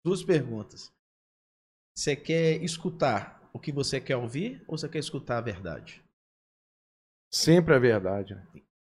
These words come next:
Speaker 1: Esse é o choque da realidade.
Speaker 2: Sempre, sempre. Né, o
Speaker 1: É.
Speaker 2: treinador do, da capacidade do que tem o Pesolano.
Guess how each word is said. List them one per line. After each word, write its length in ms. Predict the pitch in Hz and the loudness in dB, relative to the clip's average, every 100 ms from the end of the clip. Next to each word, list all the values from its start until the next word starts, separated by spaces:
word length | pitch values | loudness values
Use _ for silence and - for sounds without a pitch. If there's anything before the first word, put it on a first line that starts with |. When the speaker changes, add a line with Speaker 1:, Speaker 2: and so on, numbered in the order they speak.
| _ | _
Speaker 1:
Esse 220 | 208 - | -6 -4
é 40 | 233 | -6
o 40 | |
choque 260 | - 202 202 | -2 -4 -2
da 80 | |
realidade. 500 | 170 175 156 139 131 | -2 2 6 6 6
Speaker 2:
Sempre, 140 | 120 90 - _ _ - | -2 -10 -16 _ _ -6
sempre. 440 | - 113 - - - _ _ _ _ | 2 2 0 -10 -20 _ _ _ _
Né, 160 | 110 117 | 2 2
o 160 | 113 110 | 2 0
Speaker 1:
É. 20 | |
Speaker 2:
treinador 640 | 123 127 123 117 120 131 | 2 4 4 6 6 6
do, 160 | 117 117 | 4 0
da 140 | 117 110 | 2 2
capacidade 920 | 113 - 123 - 113 117 123 113 104 | 2 2 0 0 2 4 4 2 -4
do 80 | 101 | -10
que 100 | - | -2
tem 140 | 120 | 0
o 80 | 113 | 0
Pesolano. 680 | 117 113 113 107 110 101 | 0 2 2 4 4 2